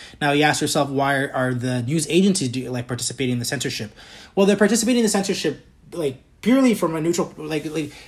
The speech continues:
purely because Justin Trudeau and the federal government have decided to take an, uh, uh, um, uh,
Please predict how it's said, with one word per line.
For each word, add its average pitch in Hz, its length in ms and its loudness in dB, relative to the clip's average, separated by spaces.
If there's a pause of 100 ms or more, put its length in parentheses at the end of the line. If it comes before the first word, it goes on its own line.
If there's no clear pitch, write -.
(180)
purely 269 360 8
because 185 400 6
Justin 185 320 4
Trudeau 165 260 6
and 156 100 4
the 139 60 -2
federal 151 320 4
government 139 380 0
have 127 100 -4
decided 143 380 2
to 135 100 -4
take 139 380 2
an, 127 240 -2
uh, 123 220 0 (140)
uh, 139 300 0
um, 120 520 0 (1160)
uh, 143 540 4